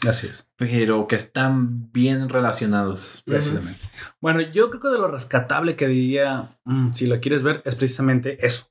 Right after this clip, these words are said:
Speaker 1: la música.
Speaker 3: Música.
Speaker 1: Eso es lo más rescatable. Ese es el, el elemento que, si quieres, te podría hacer soportar verla hasta el final.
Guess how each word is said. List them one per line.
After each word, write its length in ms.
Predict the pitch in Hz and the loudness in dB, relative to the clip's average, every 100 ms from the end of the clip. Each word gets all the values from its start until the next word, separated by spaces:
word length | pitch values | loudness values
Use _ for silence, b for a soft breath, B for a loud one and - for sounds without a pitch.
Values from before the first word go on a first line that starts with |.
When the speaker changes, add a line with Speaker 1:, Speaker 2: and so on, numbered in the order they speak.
| _ | _
Speaker 1:
la 140 | - 107 | -6 0
música. 400 | 123 120 113 170 | 2 2 -2 -2
Speaker 3:
Música. 580 | 175 131 131 - - - | 0 0 0 -2 -12 -8
Speaker 1:
Eso 140 | 143 143 | -2 0
es 40 | |
lo 80 | 143 | 0
más 120 | 143 | 0
rescatable. 560 | 190 147 131 185 220 208 | 0 0 0 2 2 0
Ese 180 | - 120 | -2 -2
es 100 | 123 | 0
el, 140 | 127 123 | 0 2
el 260 | 123 120 | 0 0
elemento 560 | 123 123 117 123 127 131 | 0 0 2 2 0 -2
que, 300 | 117 110 104 | 0 0 0
si 180 | - 104 | -2 -2
quieres, 340 | 135 139 135 | 2 2 2
te 100 | 127 | -2
podría 280 | 120 120 139 | -2 2 4
hacer 160 | 143 | 4
soportar 640 | 156 156 131 120 123 127 127 | 0 0 0 0 0 -2 -2
verla 260 | 117 120 123 | -2 0 2
hasta 140 | 127 | 2
el 80 | 117 | -2
final. 400 | 120 131 170 170 | 0 0 0 -4